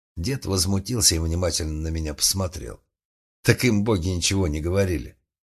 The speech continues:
Разнек покачал головой. Ох, и на Дияна похож, сына моего и твоего деда. Он тоже любил издали заходить, и так, и эдак, да и повадки схожи.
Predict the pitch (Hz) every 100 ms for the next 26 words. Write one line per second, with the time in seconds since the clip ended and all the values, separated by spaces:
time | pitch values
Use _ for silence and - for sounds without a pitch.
0 | _ _ _ _ _ _ 87 90 85 101
1 | - 90 92 85 85 73 69 82 87 69
2 | 52 - _ _ _ 101 113 - 101 95
3 | 92 92 127 147 87 85 - 78 69 -
4 | 107 90 80 80 78 80 76 73 82 85
5 | 82 78 71 69 58 - _ _ _ _
6 | _ _ - 220 190 123 147 123 120 113
7 | 95 90 98 90 85 87 80 73 90 73
8 | 69 - 85 82 82 113 113 - 82 80
9 | 101 85 73 - - 76 127 127 95 80
10 | 104 - 101 - 98 69 69